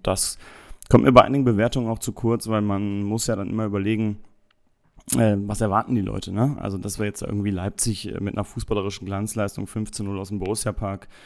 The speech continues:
schießen, das ist halt auch nicht realistisch und, ähm, von daher, ähm, würde ich jetzt nicht in die absoluten Lobeshymnen einsteigen, aber würde schon sagen, dass das ein, ein sehr, sehr gutes Spiel war für die,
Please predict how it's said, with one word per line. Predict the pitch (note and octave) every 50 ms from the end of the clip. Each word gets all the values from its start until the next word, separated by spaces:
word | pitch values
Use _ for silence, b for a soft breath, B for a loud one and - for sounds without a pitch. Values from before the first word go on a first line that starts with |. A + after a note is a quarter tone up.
| b b b
schießen, | b - - G#2 F#2+ - G#2+
das | G2 F#2
ist | G#2+ G2
halt | A2+ G2+ - -
auch | - A2+
nicht | A#2+ A#2 G#2+ G2+
realistisch | G#2+ G#2+ G#2 G2+ A2 G#2+ - - A2 G#2+ - - -
und, | - G#2 - - F2 - - - - - -
ähm, | A2 G#2+ G#2 G#2+ G2
von | G#2 A2 G#2
daher, | F#2+ G2+ G#2 G2+ G#2 G2+ G2+ G2 F#2+ E2+ - b b b b b b b b b b -
ähm, | - G2 G2 F#2 F2+ F#2 F2+ - - - - - - - -
würde | - - - G#2+ A2+ A#2+
ich | A#2+
jetzt | A2+ - -
nicht | B2+ B2+
in | A#2+
die | A2 G2 -
absoluten | C#3+ - - D3+ C#3+ C#3 - - A#2 B2+ B2+
Lobeshymnen | B2+ C3 B2+ B2+ B2 B2 A#2+ A#2 A2+ G#2+ G#2+
einsteigen, | G#2 G#2+ A2+ A2+ - - A2+ A2 G#2+ G#2 G#2 G#2
aber | G#2 G#2 G#2 G2+ G2 G2 G2 G2 -
würde | - G#2 G2 A2 G#2 G2
schon | - - A2+ A2+ G#2+
sagen, | G2+ G2+ G2 G2 F#2+
dass | F#2+ G#2 -
das | - G#2 - -
ein, | G#2 G2 F#2+ F#2+ F#2 F#2+ - - - - A2 - - -
ein | G#2+ G#2 -
sehr, | - - A#2+ B2+ C3+
sehr | A#2+ A#2+ B2
gutes | A2 G#2 A#2 A#2 - A2
Spiel | - - - A2 A2+ A#2 G#2
war | G#2+ G2+ G2+
für | - A2+
die, | G#2 G2 G2 G2 F#2+